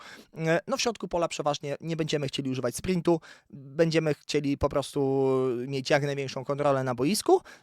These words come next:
Natomiast jeśli chodzi o boczną część boiska, jak najbardziej przyjmujemy so-, sobie ze sprintem, jeśli mamy chociaż trochę wolnej przestrzeni, przykładowo gdyby tutaj,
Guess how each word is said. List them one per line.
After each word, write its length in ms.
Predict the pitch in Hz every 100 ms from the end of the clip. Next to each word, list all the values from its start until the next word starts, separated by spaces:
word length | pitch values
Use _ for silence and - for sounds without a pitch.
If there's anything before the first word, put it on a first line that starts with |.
| -
Natomiast 420 | 214 294 240 202
jeśli 200 | 170 165
chodzi 180 | 151 143
o 100 | 127
boczną 460 | 120 147 190 247 226
część 280 | 269 233
boiska, 420 | 208 226 - 185 143 _ -
jak 140 | -
najbardziej 420 | 156 202 202 135
przyjmujemy 460 | - 156 165 156 143
so-, 200 | - 127
sobie 240 | - 131
ze 100 | 123
sprintem, 360 | - - 220 160
jeśli 180 | 139 143
mamy 220 | 143 135
chociaż 280 | 135 - 143
trochę 240 | 160 147
wolnej 200 | 135 131
przestrzeni, 400 | - 120 170 190
przykładowo 480 | - - 139 139 120 - - -
gdyby 280 | 139 135 135 - _ _ _ _
tutaj, 460 | 175 160 139 127